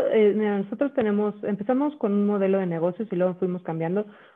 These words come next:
Nosotros en ningún momento hemos sido los dueños de los departamentos. Siempre ha sido un modelo de, de operación y muchas veces de, de renta variable, ¿no? Lo que vamos es,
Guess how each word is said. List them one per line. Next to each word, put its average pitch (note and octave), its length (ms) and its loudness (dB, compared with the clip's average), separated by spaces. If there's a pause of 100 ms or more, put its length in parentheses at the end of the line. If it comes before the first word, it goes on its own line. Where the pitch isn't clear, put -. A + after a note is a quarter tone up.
Nosotros A3 360 2
en G3+ 160 2
ningún F#3+ 220 0
momento G3 300 0
hemos F#3 180 -2
sido F3+ 540 2
los E3+ 200 -2
dueños F#3 280 -2
de F3+ 80 -2
los E3+ 140 -4
departamentos. E3+ 760 -6 (560)
Siempre G3 300 2
ha G3 80 -4
sido F#3+ 500 2
un F#3+ 260 0
modelo F#3+ 600 2 (440)
de, F#3 580 2
de F#3 160 0
operación F#3 760 0 (180)
y G3 220 2
muchas G3 320 -4
veces F#3 260 -4
de, F3 240 -2
de F3 440 2
renta F#3 280 -2
variable, E3 380 0
¿no? F3 120 -10 (320)
Lo F3+ 120 -10
que F#3+ 80 -4
vamos G3 340 -2
es, G3+ 180 -6